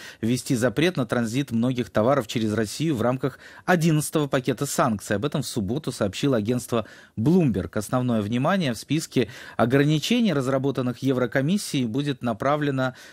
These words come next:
на решение проблемы обхода существующих ограничений, в том числе компаниями в третьих странах. Также Е С не снижает интенсивности военной помощи Киеву и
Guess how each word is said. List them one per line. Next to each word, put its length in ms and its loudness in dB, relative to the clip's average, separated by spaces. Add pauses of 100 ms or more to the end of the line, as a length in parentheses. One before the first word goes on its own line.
(140)
на 100 2
решение 400 2
проблемы 500 0
обхода 420 -2
существующих 760 -2
ограничений, 640 -2
в 80 -10
том 240 2
числе 460 0 (320)
компаниями 580 4
в 80 -4
третьих 380 0
странах. 460 2
Также 340 0
Е 240 2
С 120 -8 (300)
не 160 6
снижает 640 2
интенсивности 760 -2
военной 500 0
помощи 440 -4
Киеву 440 0
и 240 0